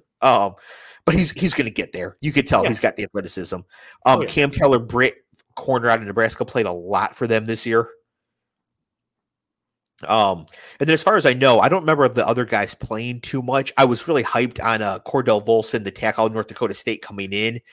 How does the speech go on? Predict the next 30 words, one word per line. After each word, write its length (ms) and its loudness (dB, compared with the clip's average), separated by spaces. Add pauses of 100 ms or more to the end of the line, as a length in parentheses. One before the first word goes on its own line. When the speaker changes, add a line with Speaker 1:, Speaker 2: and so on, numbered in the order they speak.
(200)
Speaker 2:
Yeah. 160 -4
Speaker 1:
But 240 4 (840)
he, 440 -4
he 160 -4
got 240 2
called 320 4
into 180 2
duty, 400 0
but 120 0
I 80 4
don't 140 4
remember 300 2
if, 200 -4
if 100 -10
he 80 -8
did 260 -6
very 200 -6
well. 340 -8 (720)
Speaker 2:
I 120 -6
don't 180 -2
think 160 -8
he 100 -10
did, 460 -4
but, 340 -4 (340)
you 160 -16
know, 180 -8
that's 320 -6
a 40 -12
tough 280 -6
ask. 360 -12